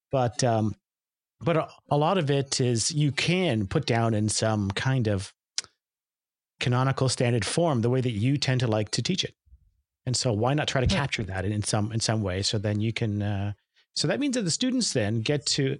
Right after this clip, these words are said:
Speaker 1: uh, access that content asynchronously, right, on their time. Um, and that was something that, uh, you know, Khan Academy got un-,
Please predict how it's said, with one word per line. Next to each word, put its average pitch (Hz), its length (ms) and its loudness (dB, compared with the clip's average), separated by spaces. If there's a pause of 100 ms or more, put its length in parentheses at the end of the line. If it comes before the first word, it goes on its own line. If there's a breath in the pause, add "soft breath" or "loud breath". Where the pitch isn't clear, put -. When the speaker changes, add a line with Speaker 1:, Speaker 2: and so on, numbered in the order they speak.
(100)
Speaker 1:
uh, 117 220 0
access 165 420 0
that 151 160 0
content 135 600 0 (680)
asynchronously, 131 680 0
right, 151 180 0
on 131 240 2
their 131 400 2
time. 123 400 -2 (580)
Um, 98 580 -2 (120)
and 127 80 -2
that 131 140 0
was 120 180 0
something 110 380 0
that, 98 240 -2 (120)
uh, 104 60 -2
you 107 160 -2
know, 90 160 0
Khan 214 220 -2
Academy 101 420 0
got 101 420 0 (200)
un-, 131 160 -2